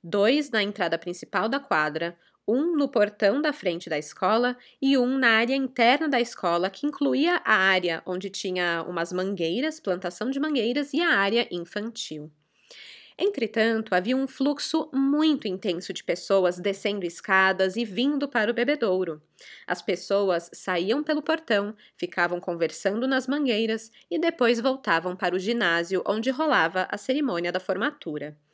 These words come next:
Era simplesmente muita gente para que apenas um segurança tivesse controle ali total daquela área.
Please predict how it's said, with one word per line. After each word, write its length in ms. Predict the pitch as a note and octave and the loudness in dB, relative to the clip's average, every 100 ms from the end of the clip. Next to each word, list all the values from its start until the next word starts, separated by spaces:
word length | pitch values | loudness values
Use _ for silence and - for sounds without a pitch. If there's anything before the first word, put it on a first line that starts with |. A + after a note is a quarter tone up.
| - - - - | -20 -20 -12 0
Era 160 | D4 | 0
simplesmente 720 | D4+ F4+ F4+ C4 A3+ B3 C4 C#4 | 2 0 0 0 0 0 0 0
muita 580 | B3 B3 D#4 G4 C#4+ B3 | 2 2 2 2 0 0
gente 480 | F3+ E3 E3+ - | 0 -2 -4 -6
para 320 | G3 - G3+ G#3 | -6 0 0 0
que 120 | A#3 | -2
apenas 520 | A3 B3+ C4+ C4 - - | 0 0 0 -4 -10 -4
um 180 | C#4+ F#4+ | 0 0
segurança 680 | - C#4 G#3+ G#3 C4+ B3+ G#3 | 2 0 2 0 0 -2 -4
tivesse 320 | B3+ C#4 - | -2 -2 -2
controle 600 | - E4+ - C4 C4+ C#4+ | -4 -4 -2 0 2 2
ali 180 | A#3 A#3+ | 0 -2
total 400 | C#4 C#4 G#3+ E3+ | -4 0 0 0
daquela 320 | F#3 G3+ G#3+ | -4 -4 -2
área. 400 | G#3 E3+ E3 | -2 -2 -4